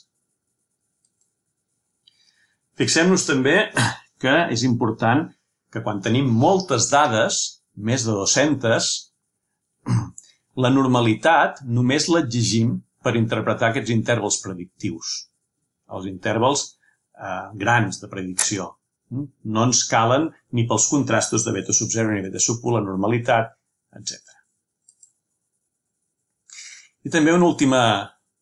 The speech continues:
observació. No podem, no podem predir valors de I fora d'un rang de valors de X analitzats. Anem a veure dos exemples. Imagineu que hem calculat la nostra recta de regressió entre aquests dos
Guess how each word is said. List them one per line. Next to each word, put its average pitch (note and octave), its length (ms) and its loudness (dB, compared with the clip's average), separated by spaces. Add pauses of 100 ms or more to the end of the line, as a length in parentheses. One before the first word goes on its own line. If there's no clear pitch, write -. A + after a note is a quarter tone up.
(200)
observació. G#2+ 720 0 (440)
No D3 220 2
podem, D#3 340 0
no D#3 180 2
podem B2 360 0
predir A#2+ 320 2
valors A2+ 380 2
de G#2+ 100 -2
I A#2 140 2
fora B2+ 300 0
d'un A#2 180 0
rang A#2 240 -2
de G#2+ 100 0
valors G2 280 -2 (100)
de F#2+ 400 -12
X A2+ 160 -4
analitzats. G2+ 720 -2 (460)
Anem B2 160 0
a C#3 80 2
veure A#2 340 4 (1160)
dos G#2+ 240 2
exemples. F#2 640 -6
Imagineu C#3 520 2
que D3+ 120 2
hem D#3 140 2 (100)
calculat B2 460 2
la B2 100 0
nostra B2 300 0
recta A#2+ 240 0
de A2 80 -2
regressió G2+ 460 -4 (440)
entre A2 240 -2
aquests A2+ 240 -2
dos G#2+ 140 -2